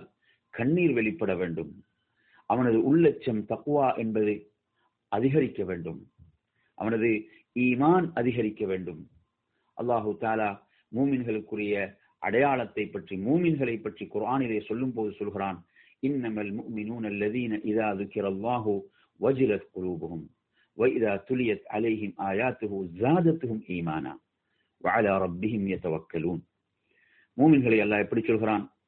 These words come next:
அல்லாஹுவை பற்றி அவர்களுக்கு நினைவு கூறப்பட்டால், அல்லாஹுவை பற்றி நினைவு கூறப்படும் போது அந்த உள்ளங்கள் நடுங்கும் என்று அல்லாஹு தஆலா சொல்கிறான். அந்த உள்ளங்களில் அச்சம், பயம் ஏற்படும்.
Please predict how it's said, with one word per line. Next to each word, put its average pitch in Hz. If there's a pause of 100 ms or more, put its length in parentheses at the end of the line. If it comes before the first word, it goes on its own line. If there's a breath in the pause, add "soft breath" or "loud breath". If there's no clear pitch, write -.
(220)
அல்லாஹுவை 113
பற்றி 123
அவர்களுக்கு 95 (400)
நினைவு 127
கூறப்பட்டால், 82 (1080)
அல்லாஹுவை 160
பற்றி 147
நினைவு 151
கூறப்படும் 131
போது 127
அந்த 107
உள்ளங்கள் 113 (640)
நடுங்கும் 127
என்று 98
அல்லாஹு 90
தஆலா 80
சொல்கிறான். 80 (580)
அந்த 98
உள்ளங்களில் 120
அச்சம், 107
பயம் 107
ஏற்படும். 85